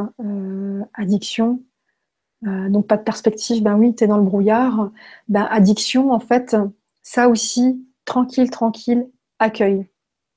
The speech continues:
Quelle que soit, euh, l'addiction, que ce soit la télé, que ce soit, euh, euh, accueille l'addiction, quelle qu'elle soit. Euh, traverse-la.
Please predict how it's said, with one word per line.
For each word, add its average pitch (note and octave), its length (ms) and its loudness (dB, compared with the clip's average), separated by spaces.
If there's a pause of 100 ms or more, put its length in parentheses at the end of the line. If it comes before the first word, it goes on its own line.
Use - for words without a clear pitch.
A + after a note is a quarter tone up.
(140)
Quelle B3 140 2
que B3 100 0
soit, A#3 440 2
euh, G#3+ 40 2
l'addiction, G#3 480 0
que - 80 -10
ce G#3+ 60 -8
soit G#3 200 -6
la G#3 100 -4
télé, G#3+ 420 0
que G#3+ 80 -6
ce G#3 140 -10
soit, G#3 440 -2
euh, F#3+ 260 -4 (600)
euh, G#3 120 -2 (100)
accueille B3 340 4
l'addiction, A3+ 680 2
quelle A3 140 -2
qu'elle G#3+ 140 -6
soit. - 280 -12 (720)
Euh, G3+ 600 -2 (140)
traverse-la. A3 680 0